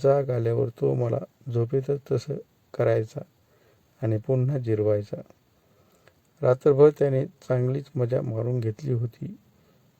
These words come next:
पण त्याचा पराक्रम माझ्या मैत्रिणीला मी सांगू शकत, शकत नव्हते,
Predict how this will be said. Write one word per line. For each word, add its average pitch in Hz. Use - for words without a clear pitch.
पण 160
त्याचा 151
पराक्रम 139
माझ्या 123
मैत्रिणीला 123
मी 135
सांगू 135
शकत, -
शकत 120
नव्हते, 117